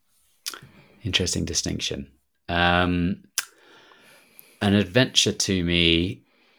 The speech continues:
is probably different when I think about it at different times. In the same way that you've caught me after sunset on a wintry night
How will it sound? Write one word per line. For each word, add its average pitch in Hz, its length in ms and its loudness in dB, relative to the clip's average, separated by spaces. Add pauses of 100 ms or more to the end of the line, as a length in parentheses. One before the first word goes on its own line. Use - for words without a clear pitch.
(120)
is 80 1120 0 (2000)
probably 117 460 -2
different 107 520 -2 (560)
when 90 160 -6
I 78 80 -6
think - 220 -8
about 82 220 -4
it 78 100 -6
at 67 100 -10
different 69 280 -12 (180)
times. 69 640 -6 (680)
In 104 100 0
the 104 60 4
same 104 240 6
way 90 120 4
that 82 100 0
you've 87 200 -2
caught 90 240 -2
me 87 400 -2
after 90 320 -6
sunset 80 720 -4
on 80 120 -8
a 76 60 -8
wintry 80 380 -4
night 76 360 -6